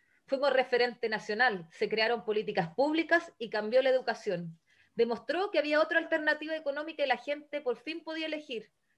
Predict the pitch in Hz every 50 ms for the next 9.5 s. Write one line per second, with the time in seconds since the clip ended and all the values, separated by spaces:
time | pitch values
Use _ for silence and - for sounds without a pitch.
0 | _ _ - - 233 240 240 240 247 240 254 277 294 - 269 262 254 - 269 262
1 | 262 254 - - 208 196 - 285 294 311 330 349 370 381 - - 262 262 - 240
2 | 233 226 214 269 277 285 294 285 269 247 214 196 269 311 302 - 320 311 294 -
3 | - 302 311 311 302 302 294 285 277 - - 262 254 240 214 190 170 170 170 165
4 | _ _ _ _ _ _ _ _ _ - 233 226 226 254 269 262 262 254 247 233
5 | 226 240 247 240 233 226 220 214 208 208 202 196 190 202 226 233 208 185 180 170
6 | - _ - 190 208 202 160 247 254 262 262 247 240 226 208 208 208 220 233 247
7 | 240 226 214 180 202 196 180 165 - - 262 262 262 269 277 - 294 - 233 226
8 | 226 220 208 208 - 240 247 254 269 262 262 240 214 247 247 247 240 247 233 233
9 | 226 208 180 190 170 160 165 160 -